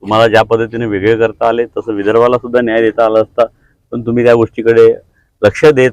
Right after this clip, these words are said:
नाही. हे भाजपाची कुठलीतरी कमजोरी आहे आणि साहजिकच या क्षेत्राचा खासदार म्हणून त्यांनी माझ्याकडे मागणी केली, ती रास्त आहे आणि सातत्याने याच्यासाठी आमचा प्रयत्न चालू आहे, पक्ष पातळीवर प्रयत्न चालू आहे, सभागृहाचे प्रयत्न चालू आहे.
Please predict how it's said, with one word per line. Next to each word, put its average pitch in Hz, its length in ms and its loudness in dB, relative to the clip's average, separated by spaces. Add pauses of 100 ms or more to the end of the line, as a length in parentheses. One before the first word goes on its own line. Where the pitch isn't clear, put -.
नाही. 113 400 -2 (140)
हे 117 400 0 (380)
भाजपाची 117 520 0
कुठलीतरी 127 380 -6
कमजोरी 113 460 2
आहे 120 260 2 (560)
आणि 117 140 0
साहजिकच 135 440 0
या 139 80 -4
क्षेत्राचा 131 440 -6
खासदार 120 400 -2
म्हणून 127 420 -6
त्यांनी 113 280 -12
माझ्याकडे 120 440 0
मागणी 113 340 -4
केली, 127 160 -6
ती 123 140 -8
रास्त 101 340 0
आहे 127 200 0 (480)
आणि 131 180 0
सातत्याने 165 580 0
याच्यासाठी 139 460 0
आमचा 135 220 -4
प्रयत्न 120 420 -4
चालू 110 280 0
आहे, 131 200 0 (380)
पक्ष 110 200 -4
पातळीवर 123 580 2
प्रयत्न 135 300 -2
चालू 139 240 0
आहे, 139 180 -2
सभागृहाचे 127 640 -2
प्रयत्न 139 320 -2
चालू 135 220 2
आहे. 139 160 -10